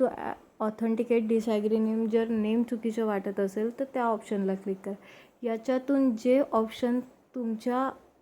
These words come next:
डिटेलनुसार सोयीस्कर असेल त्यावर तुम्हाला सिलेक्ट करून स्क्रॉल डाऊन करून आधार केवायसी यावर क्लिक करायचं आहे आणि मग चेकबॉक्सला क्लिक करून बायोमेट्रिक सिलेक्ट करून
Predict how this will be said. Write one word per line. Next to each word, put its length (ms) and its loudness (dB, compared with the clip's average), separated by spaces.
डिटेलनुसार 840 -2
सोयीस्कर 680 -2
असेल 560 -2
त्यावर 280 0
तुम्हाला 400 -2
सिलेक्ट 680 -4
करून 340 0
स्क्रॉल 520 0
डाऊन 240 0
करून 340 0
आधार 500 0
केवायसी 600 0
यावर 340 4
क्लिक 360 -2
करायचं 520 -2
आहे 420 -2
आणि 280 -2
मग 400 0
चेकबॉक्सला 800 0
क्लिक 340 -4
करून 360 0
बायोमेट्रिक 840 0
सिलेक्ट 680 -2
करून 380 2